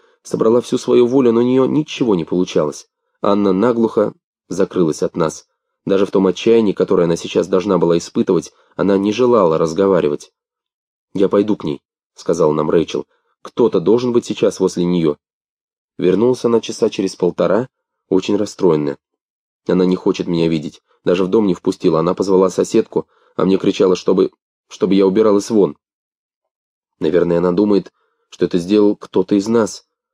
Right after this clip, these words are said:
Услышали мы Мишеля. Может быть, кто-то из вас и в самом деле? Или хотя бы догадывается, кто это мог быть?» Мы все отрицательно ответили. «Нужно,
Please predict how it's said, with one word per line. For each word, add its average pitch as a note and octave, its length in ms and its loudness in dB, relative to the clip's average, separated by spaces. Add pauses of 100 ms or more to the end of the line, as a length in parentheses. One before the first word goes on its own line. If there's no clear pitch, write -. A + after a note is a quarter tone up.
(180)
Услышали F#2 520 0
мы F#2 140 0
Мишеля. F2+ 520 0 (360)
Может F2 240 -2
быть, F#2 280 -2 (100)
кто-то - 340 -2
из F#2+ 140 0
вас G2 400 -2 (280)
и - 80 -4
в - 60 -14
самом C3+ 340 0
деле? A#2 300 0 (640)
Или E2 140 0
хотя G#2 260 0
бы F#2+ 80 -2
догадывается, G#2 680 0 (360)
кто - 200 0
это F2+ 140 0
мог F2+ 200 0
быть?» E2+ 280 -4 (960)
Мы G#2+ 120 0
все G2+ 220 2
отрицательно F#2 640 -2
ответили. D#2 480 -6 (960)
«Нужно, A2 460 0